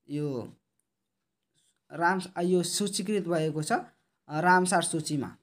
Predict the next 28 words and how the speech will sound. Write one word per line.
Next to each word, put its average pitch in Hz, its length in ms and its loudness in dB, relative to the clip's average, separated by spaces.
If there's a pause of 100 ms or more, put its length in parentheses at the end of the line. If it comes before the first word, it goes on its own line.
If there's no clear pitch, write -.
यो 180 100 -4
सिमसारहरू 196 720 2
हुन् 240 160 0
अनि 170 320 0
रामसार 160 440 2
सूचीमा 151 440 -6
सूचीकृत 151 540 -10
भएको 143 360 -6
यो 247 180 -2
डेट 170 320 -4
दिएको 117 500 -8
छ। - 100 -20 (1160)
ल, - 120 -14 (460)
त्यस्तै 220 240 0
अब 254 160 8
हेरौँ 220 280 6
प्रश्न 202 360 -2
सोह्र। 190 260 0 (320)
प्रश्न 214 280 -4
सोह्र, 202 240 -2
तलका 233 640 0
कथनहरूमा 202 1400 0
सही 185 340 -4
गलत 160 320 -4
छुट्याउनु 139 420 -6
छ 139 60 -8
हामीलाई 123 360 -2
त। - 80 -8